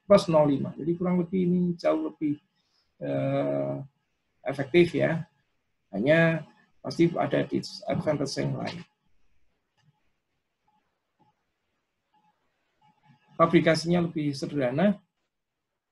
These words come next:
ya. Di sini bahkan tidak ada, ini ada N ke N, ya, kita pasti akan membentuk N, eh, kanal di sini.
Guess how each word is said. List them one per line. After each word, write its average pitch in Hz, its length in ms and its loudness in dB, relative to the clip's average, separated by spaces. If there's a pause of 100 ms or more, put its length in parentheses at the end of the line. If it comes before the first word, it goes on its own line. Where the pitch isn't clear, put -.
ya. 165 240 -10 (1900)
Di 139 160 -8
sini 151 160 -2
bahkan 165 320 0
tidak 143 400 0
ada, 185 320 2 (1400)
ini 151 80 -8
ada - 320 -2
N 170 400 0
ke - 80 -8
N, 196 240 8
ya, 185 240 8
kita 170 320 0
pasti 160 240 2
akan 160 240 2
membentuk 147 320 -4 (160)
N, 202 560 2 (1120)
eh, 160 320 -2
kanal 180 320 8
di 160 80 6
sini. 151 320 2